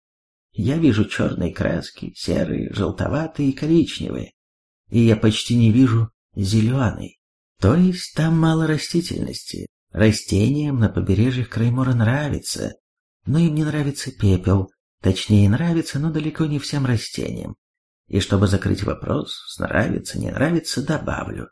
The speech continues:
что растительность, обожающая пепел, никому из вас не придётся по душе. В лучшем случае она будет неприятной на вид, в худшем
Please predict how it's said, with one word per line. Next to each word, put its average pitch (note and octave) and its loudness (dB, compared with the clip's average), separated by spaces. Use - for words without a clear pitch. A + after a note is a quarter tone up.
что - -2
растительность, - -2
обожающая A#2+ 2
пепел, D#3+ 2
никому C#3+ 2
из B2 0
вас D3 -4
не D#3+ 0
придётся C#3 -2
по A#2+ -2
душе. G2+ -2
В F#2+ 0
лучшем A#2 4
случае F3 0
она D3+ -2
будет D3 -2
неприятной C#3 0
на A2 6
вид, F#2+ 0
в - -18
худшем A2 -2